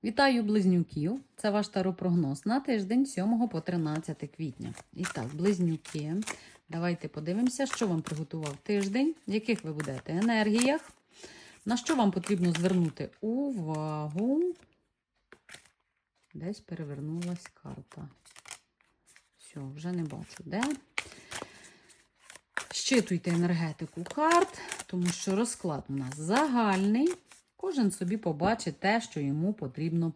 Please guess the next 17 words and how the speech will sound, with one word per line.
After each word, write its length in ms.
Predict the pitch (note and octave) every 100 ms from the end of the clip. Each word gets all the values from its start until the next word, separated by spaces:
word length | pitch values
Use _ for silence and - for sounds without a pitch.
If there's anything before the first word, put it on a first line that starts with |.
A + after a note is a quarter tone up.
| -
побачити. 840 | G#3+ A3+ D3+ C#3+ G#3+ - - - -
І 100 | G3+
так, 320 | - D#3+ - -
понеділок. 760 | G#3 A#3 F3 D3+ D3 A3+ - - - - - _ _ _ _ _ - - -
Карта 300 | F3 - A3+
справедливості. 1120 | - C4+ D4 E4+ E4 C#4+ B3+ C4+ - D#4 E4 E4+ _ _ _ _
Понеділок, 640 | - G3+ G3+ F3+ G#3 G3+ F#3+
близнюки. 920 | F3 F#3 G#3+ A3+ B3+ C#4 - G#3 E3+
Можливо, 420 | E3 G3+ B3+ A#3
вирішують 580 | F#3 A3 B3 - F3+ F3
якісь 220 | F3 G#3
питання 720 | - G#3 G#3+ G3+ F3 D3+ D#3+ -
по 200 | A3 G3+
суду, 720 | - D#3+ D3+ D#3 B3+ D4 D#4 - - -
шукають 640 | - - A3+ C#4 G#3 F3 D3
десь 240 | D#3 D3+
справедливості, 960 | - F3+ F#3 G#3+ C4+ D4+ D4 - C#4